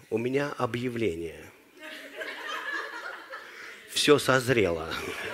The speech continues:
Все уже хорошо видно. Последнее время. Аминь. То есть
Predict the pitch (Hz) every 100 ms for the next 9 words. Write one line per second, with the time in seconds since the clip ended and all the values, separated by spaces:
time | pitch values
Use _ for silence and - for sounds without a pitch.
0 | - - - - - - - - - -
1 | - - - - - - - - - -
2 | - - - - - - - - - -
3 | - - - - - - 160 156 151 131
4 | 147 - 117 113 147 131 131 117 110 92
5 | - - - 113 - - - - - -
6 | - - - - - - - - - -
7 | 151 - 156 123 95 98 101 95 80 67
8 | 67 - 113 98 101 - - 143 - -
9 | - - - - - - - - 190 151
10 | 107 - -